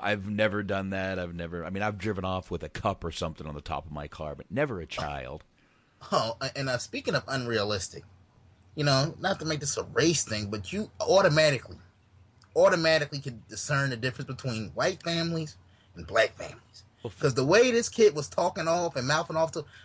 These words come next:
Speaker 2: I was just thinking to myself, if that was me, I would still be picking up pieces of my ass. <laughs>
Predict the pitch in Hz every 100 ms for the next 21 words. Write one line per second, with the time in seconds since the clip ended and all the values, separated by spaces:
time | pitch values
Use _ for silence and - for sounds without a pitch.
0 | - 208 311 247 220 - 220 208 196 185
1 | 165 156 175 139 117 196 240 143 156 175
2 | 170 - - _ _ _ _ - - 254
3 | 262 - 220 196 82 - - 220 185 -
4 | - - - 165 151 147 - 131 113 -
5 | - - - - - - 269 294 -